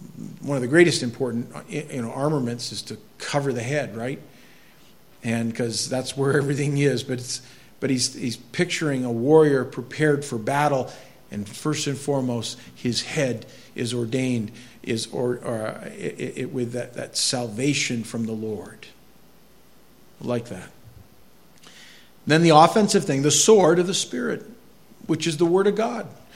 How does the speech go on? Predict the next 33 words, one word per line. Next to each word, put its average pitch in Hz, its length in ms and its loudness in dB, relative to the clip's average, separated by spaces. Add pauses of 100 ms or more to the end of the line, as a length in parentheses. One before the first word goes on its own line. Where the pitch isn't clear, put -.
(240)
Not 185 200 8
only 208 200 10
are 185 40 8
you 175 180 8
to 170 140 -2
be 151 140 4
girt 160 300 6
about 180 320 6
with 151 120 2
truth, 170 320 2
but 156 200 2
you're 156 140 8
also 170 500 6 (180)
to - 80 -4
be 170 140 8
able 160 160 8
to 143 120 0
take - 420 4
the 151 100 4
Word 147 240 4
of 120 120 0
God, 135 460 2 (380)
the 151 120 2
Bible, 143 540 6
internalize 139 800 0
it, - 480 2
and 180 220 8
it 220 340 6
pushes 208 400 6
back 175 420 6
like 175 200 6
a 208 40 8
sword. 247 600 -2